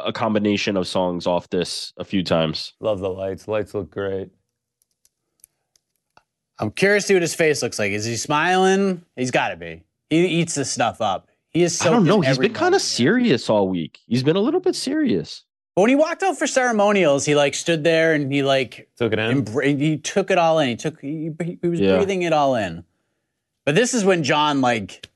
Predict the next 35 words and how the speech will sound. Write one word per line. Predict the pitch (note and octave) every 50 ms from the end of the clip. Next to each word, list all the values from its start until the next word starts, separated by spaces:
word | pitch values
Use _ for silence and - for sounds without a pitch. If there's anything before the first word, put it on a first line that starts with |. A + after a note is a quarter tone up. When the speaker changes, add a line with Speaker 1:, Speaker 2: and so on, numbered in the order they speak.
| _
Speaker 3:
this | - F3+ E3+ G#3
is |
when | G3 F3+ E3 D#3
you | D3 C3
really | C3 C#3 C3+ C3+ C3 B2+
get | B2+ A#2+
to | - -
see | - B2 A2+ G2+
John | F2+ G2+ G2+ F#2+ F#2 F#2 F#2 F#2+
in | F#2 F#2
his | F2+ E2+
element. | F#2 F2+ F2 E2+ E2+ E2 E2 D#2+ - - - -
He | C#3+
loves | C#3 A#2+ G#2 G2+ A2 B2+ C3 C3+ A#2+ A#2+ A2+ A2 G#2
these | G#2+ A2 G2+ F2+ G2
walkouts. | F#2+ F#2+ F#2 F#2 - - F2+ F2 F2+ F2 - - -
Like, | G2 F#2 -
he | A2+
just | G#2 A2 A2 G2+ - - _ _ _ _ _ _ _ _
goes, | - A#2 G#2 G2+ F2+ _ _ _ C#2 C#2+ _
he's | _ - A#2+ A2
just | - - - -
so | C3 A#2+ -
cool | - - - A#2+ A#2 A2+ G#2+ G2
about | F2 F2+ E2+ E2 F2
it. | E2 - - _ _ _ _ _ _ _ _ _ _ _ _ _ _ _ _ _ _ _ _ _ _ _ _ _ _ _ _ _ _ _ _ _ _ _ _ _ _ _ _
But | - A2 -
they're | C#3 D3
milking | C#3+ C3 C3+ C#3 C#3+ - A#2 G2
this | G2+ G2 F#2+ -
thing | G#2+ G2 F#2 F2+ F#2 F#2+ F2+ - _ _ _ _ _
for | G2+ F2+
sure. | - - A2+ G2+ F#2 E2+ E2+ E2+ E2+ _ _
Speaker 1:
They | - F2+
should. | - - G#2+ G#2 F#2+ E2+ E2 -